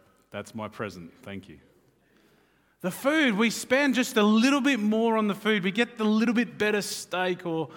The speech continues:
the little bit better fish or the little bit better lettuce. We get the little bit better in our food. Or gifts.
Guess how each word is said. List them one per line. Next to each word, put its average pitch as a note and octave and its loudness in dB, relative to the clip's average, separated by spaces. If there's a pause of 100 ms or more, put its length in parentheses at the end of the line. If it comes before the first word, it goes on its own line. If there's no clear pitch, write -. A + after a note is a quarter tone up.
(180)
the D3+ -2
little G3+ 2
bit G3 -2
better G3+ 0
fish - -2
or E3+ 2 (420)
the C#3 -6
little F3+ 0
bit F3 0
better D#3 -4
lettuce. F3+ -2 (220)
We G3 -4
get B3 0
the A#3 2
little B3+ 4
bit G#3+ 0
better G3+ 0 (1080)
in D3+ -6
our D3+ 0
food. D3 -8 (520)
Or G3 0
gifts. - -4